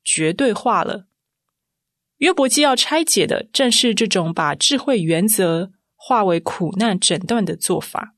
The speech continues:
以利法在四章七节问约伯说：“请你追想，无辜的人有谁灭亡？正直的人在何处剪除？”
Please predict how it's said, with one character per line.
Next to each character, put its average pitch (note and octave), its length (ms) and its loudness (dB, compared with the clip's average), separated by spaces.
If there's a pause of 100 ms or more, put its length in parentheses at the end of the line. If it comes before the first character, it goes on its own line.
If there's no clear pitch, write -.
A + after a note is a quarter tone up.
(1000)
以 F#3+ 120 0
利 C#4 140 4
法 F3+ 260 0
在 F#3+ 320 2
四 C#4 240 0
章 C4 180 2
七 D#4 260 2
节 F#3 200 2
问 G#3 200 2
约 G3+ 200 2
伯 D#3+ 280 0
说 E3+ 460 0 (640)
：“请 D4+ 320 0
你 A3 200 2
追 D4+ 380 -2
想， - 340 -2 (640)
无 B3+ 140 2
辜 F4+ 220 2
的 C#4+ 140 0
人 E3+ 460 0
有 F#3 200 0
谁 D3+ 300 0
灭 B3+ 240 0
亡？ D3+ 340 -2 (560)
正 F#4 260 2
直 G#3 160 2
的 F#3+ 160 2
人 E3 520 0
在 A3 440 0
何 E3 380 -4
处 A#3 340 0
剪 - 400 -2
除？” D#3+ 460 -4